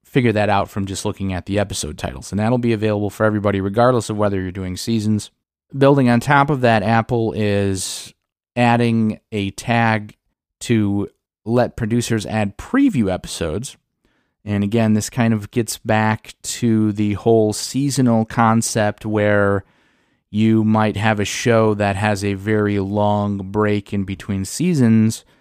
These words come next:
and you want to preview the upcoming season maybe a month or a few weeks before the new season launches.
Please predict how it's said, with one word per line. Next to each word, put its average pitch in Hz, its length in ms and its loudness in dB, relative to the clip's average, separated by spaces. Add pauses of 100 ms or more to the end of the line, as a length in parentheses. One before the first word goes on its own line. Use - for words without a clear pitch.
(460)
and 101 340 0
you 107 80 0
want 104 360 2
to 98 260 -4
preview 113 720 0
the 101 160 0
upcoming 98 440 -2
season 104 540 2
maybe 95 360 -2
a 90 60 -2
month 92 560 -4
or 90 180 -2
a 87 60 -6
few 98 280 -4
weeks 95 300 -4
before 95 720 -2 (1040)
the 104 80 -2
new 98 140 0
season 98 440 -4
launches. 165 480 0